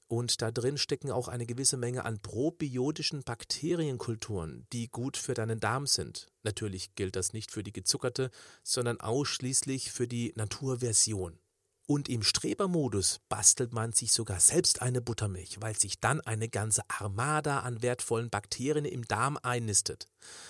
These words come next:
Buttermilch, sagen wir, das ist wie eine kleine Wellnesskur für den Darm. Schade, ich mag sie nicht. Ich finde, sie schmeckt so, als ob die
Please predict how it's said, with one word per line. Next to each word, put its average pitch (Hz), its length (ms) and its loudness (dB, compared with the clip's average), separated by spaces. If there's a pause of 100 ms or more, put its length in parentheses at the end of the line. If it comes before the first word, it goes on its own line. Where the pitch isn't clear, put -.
(200)
Buttermilch, 180 640 4 (340)
sagen 123 380 0
wir, 131 260 4 (840)
das 165 200 6
ist - 160 8
wie 185 120 4
eine 180 120 2
kleine 156 360 2
Wellnesskur 160 800 4
für - 240 -2
den 123 260 -4
Darm. 101 400 -4 (640)
Schade, - 640 -4
ich 160 280 -6
mag 147 300 0
sie 127 180 2
nicht. 80 340 -8
Ich 196 240 2
finde, 175 440 2 (300)
sie 147 180 2
schmeckt - 360 0
so, 165 400 6 (440)
als - 340 4
ob 123 200 2
die 123 160 -4